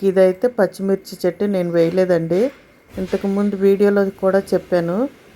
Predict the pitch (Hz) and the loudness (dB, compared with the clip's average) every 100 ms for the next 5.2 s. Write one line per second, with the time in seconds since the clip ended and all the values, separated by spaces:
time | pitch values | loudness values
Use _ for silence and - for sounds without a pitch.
0 | - - 208 196 196 190 190 220 208 208 | -20 -16 -8 -4 0 0 0 -4 -2 -2
1 | 202 185 185 202 202 196 190 196 190 180 | 2 2 2 0 0 0 -2 -4 -4 -4
2 | 175 185 175 170 _ _ - 185 185 196 | -6 -4 -4 -6 _ _ -2 -2 0 -2
3 | 185 180 170 - 175 165 165 165 - - | 0 -2 -4 -8 -4 0 -2 -4 -14 -12
4 | - 175 - 190 190 175 170 185 175 170 | -4 -4 0 2 4 2 0 -2 -2 -2
5 | 165 175 | -2 -2